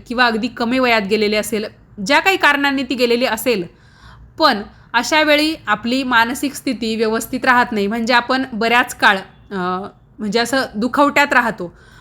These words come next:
खूप काळ आपल्याला त्या व्यक्तीची आठवण येत राहते, म्हणजे सदैवच येते, पण मग वर्षश्राद्ध होईपर्यंत बऱ्याच आठवणी आपल्या या उफाळून येत असतात.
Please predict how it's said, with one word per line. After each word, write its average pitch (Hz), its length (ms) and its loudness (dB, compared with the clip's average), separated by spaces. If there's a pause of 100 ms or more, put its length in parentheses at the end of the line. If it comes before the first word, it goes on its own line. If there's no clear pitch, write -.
(140)
खूप - 180 -4
काळ 294 180 4
आपल्याला 269 320 2
त्या 254 140 -2
व्यक्तीची 233 360 -4
आठवण 220 360 0
येत 214 160 -4
राहते, 220 220 0
म्हणजे 226 140 -2
सदैवच 277 480 2
येते, 254 240 2
पण 240 200 0
मग 254 240 0 (560)
वर्षश्राद्ध 269 640 2
होईपर्यंत 240 640 2
बऱ्याच 240 420 2
आठवणी 226 460 0
आपल्या 208 300 0
या 220 240 4 (280)
उफाळून 269 400 2
येत 233 160 -4
असतात. 208 340 -4